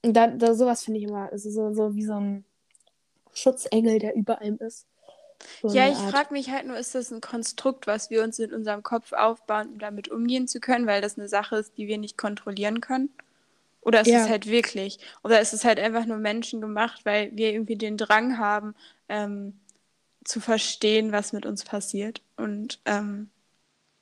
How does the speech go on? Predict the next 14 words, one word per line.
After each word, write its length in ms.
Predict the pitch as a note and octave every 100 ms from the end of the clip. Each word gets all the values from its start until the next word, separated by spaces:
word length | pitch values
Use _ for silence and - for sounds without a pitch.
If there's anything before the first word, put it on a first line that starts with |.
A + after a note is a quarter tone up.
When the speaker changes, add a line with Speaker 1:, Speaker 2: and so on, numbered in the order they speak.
| _ _ _ _ _ _ _ _ _ _ _ _ - -
Speaker 2:
ja. 280 | - F#3 E3+ - _ _ _ _ _ _ _ _ _ _ _ _ _ -
Speaker 1:
Also 200 | G3 A3
n-, 340 | G#3+ G#3 G3+
ne, 200 | G3 -
ein, 180 | F#3+ E3+
ein, 220 | F#3 F#3+
ein, 240 | F3+ F#3
eine, 340 | F#3 F#3 F3 F3 _ _ - - _ _ _ _ _ _
ein 260 | G#3 G#3+ G#3
Weg 320 | A#3 B3+ -
zu, 200 | - - G#3+ G#3 G3+ - - - - -
wie 80 | F#3+
heißt 160 | -
das? 280 | F#3+ F#3+